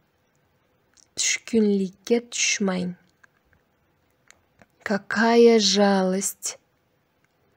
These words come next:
Какая жалость. Essizzgina. Вот так сюрприз.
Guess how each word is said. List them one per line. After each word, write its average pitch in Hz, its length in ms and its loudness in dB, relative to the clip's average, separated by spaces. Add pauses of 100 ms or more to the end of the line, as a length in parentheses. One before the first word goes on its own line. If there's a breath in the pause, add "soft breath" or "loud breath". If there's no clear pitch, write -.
(580 soft breath)
Какая 208 840 0
жалость. 202 1200 -2 (1900)
Essizzgina. 185 920 -4 (2250 soft breath)
Вот 220 440 0 (220)
так 247 320 0
сюрприз. - 1040 -4